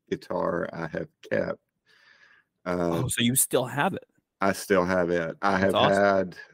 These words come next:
Speaker 1: I've had a couple of the Strat, you know, the cheap beginner Strat copies, Epiphone
Speaker 2: Sure.
Speaker 1: or whatever.
Speaker 2: Yeah.
Speaker 1: Had a, um, a twelve string acoustic I bought in a pawn shop.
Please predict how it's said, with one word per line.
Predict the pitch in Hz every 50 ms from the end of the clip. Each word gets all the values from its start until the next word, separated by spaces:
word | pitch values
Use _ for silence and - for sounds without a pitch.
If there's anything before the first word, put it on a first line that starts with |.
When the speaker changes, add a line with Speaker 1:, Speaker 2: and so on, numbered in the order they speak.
| _ _ -
Speaker 1:
I've | 92 92 85 -
had | 110 107 110 107
a | 104
couple | - - 123 127 - - 139 127 123 127 127 123
of | - 110 113 113 113 107 101 -
the | 110 110 110 113 113
Strat, | 110 - - - - - 101 98 98 98 98 - _ _ _ _ _ _ -
you | 95 95
know, | 87 87 87
the | 80 87 80
cheap | - - 101 92 90 - - _ _ _ _ _ _ _ _ - 80
beginner | 101 92 - 92 90 87 85 85 87 85 85 85 85
Strat | - - - - 92 87 85 82 - -
copies, | - 87 87 80 - 87 85 85 85 80 78 - -
Epiphone | 82 82 78 - - - 92 90 90
Speaker 2:
Sure. | 85 87 85 85 87
Speaker 1:
or | 87 85
whatever. | 87 87 87 87 87 85 82 90 90 80 - _ _ _ _ _ _ _ _ - 101
Speaker 2:
Yeah. | 101 110 - _ _ _ _ _ _ _ -
Speaker 1:
Had | 92 98 107 107 90
a, | 87 85 87 87 87 85
um, | 85 85 85 85 85 85 85 85 85 87 87 87 85 - _ _ _ _ _ _ _ _ _ _ _ _ _ -
a | - -
twelve | - - 110 107 110 110
string | - - - - 92 87 82 -
acoustic | 87 80 - - 90 85 - - - - 87 82 - -
I | 92
bought | - - - 95 - - - - _ _ -
in | 85 85 85 82
a | 82 85 85 82 - -
pawn | - 98 101 98 95 90
shop. | - - 90 87 87 87 87 -